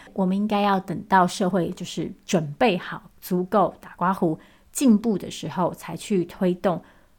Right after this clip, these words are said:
堕胎权。我认为应该是要相反的，应该是我们要记住，嗯，性别平等是一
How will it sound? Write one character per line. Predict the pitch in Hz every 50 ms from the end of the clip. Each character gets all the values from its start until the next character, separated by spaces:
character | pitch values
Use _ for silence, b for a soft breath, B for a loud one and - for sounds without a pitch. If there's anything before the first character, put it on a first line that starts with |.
| b _ -
堕 | - 220
胎 | 190 180 180 165
权。 | 165 - - - 202 - - b b b b b b b b b b _ _ _ _ _ _ _ _ _ _
我 | - 208 208
认 | 220 294 294 285
为 | 269 240
应 | 240 233 233
该 | 247 247 240
是 | 240 - 247
要 | 220 208 202
相 | 196 - - 190 190 202
反 | 190 - - - - -
的， | - - - -
应 | - 233 254
该 | 262 269 277
是 | 277 277 - 277 254
我 | 190 165
们 | 151 - -
要 | - 196 196 190
记 | 190 - - 214 202
住， | 185 - - 214 190 190 - b b b b b b b b b b b _ _
嗯， | - 208 208 196 190 190 190 202 202 208 - - - _ _ _ _ -
性 | - - - 320 294 262
别 | 202 180 165 165
平 | 165 - - 190 185 190
等 | 185 - 185 165 -
是 | - - - - 214 214 - -
一 | 190 180 170